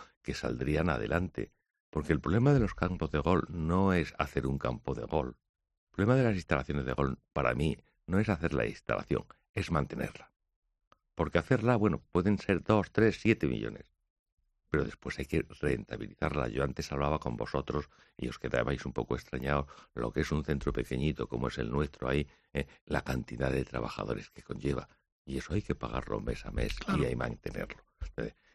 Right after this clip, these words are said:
Speaker 1: ¿que Madrid necesita campo de golf? Sí, necesita campo de golf. Pero Madrid también te-, necesitaría, Madrid como toda España, un catálogo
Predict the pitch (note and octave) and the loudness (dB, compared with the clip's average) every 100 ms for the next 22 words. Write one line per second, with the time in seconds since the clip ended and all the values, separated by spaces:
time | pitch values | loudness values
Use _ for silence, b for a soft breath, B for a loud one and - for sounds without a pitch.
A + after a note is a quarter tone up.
0 | _ F2+ D2 E2 A2 A#2+ A2 G#2+ G#2 F2+ | _ 2 4 4 4 2 2 2 0 0
1 | E2+ D#2+ E2 D#2 - - C2 A#1+ _ - | 0 2 2 2 -2 -8 -8 -8 _ -14
2 | - A1 G#1 G#1 A1 G#1 _ _ _ _ | -12 -12 -12 -8 -6 -8 _ _ _ _
3 | _ _ _ _ _ _ _ - D2 C2+ | _ _ _ _ _ _ _ 0 2 2
4 | C#2+ - D2+ D#2 - C#2+ B1 E2+ D2 C2 | 0 0 2 2 2 2 2 -4 -6 -4
5 | A1 - B1+ D#2+ D2+ - - _ _ _ | -4 -2 2 4 4 2 -6 _ _ _
6 | _ _ _ G#1+ A#1+ C2 - G#1+ G#1 - | _ _ _ -6 -2 -2 -4 -6 -2 0
7 | C#2 - C#2+ A1+ B1+ - _ _ _ _ | 0 0 -2 0 -4 -6 _ _ _ _
8 | _ F#2 F2 E2+ E2 D2 A#1 A1+ | _ 0 4 4 4 4 4 0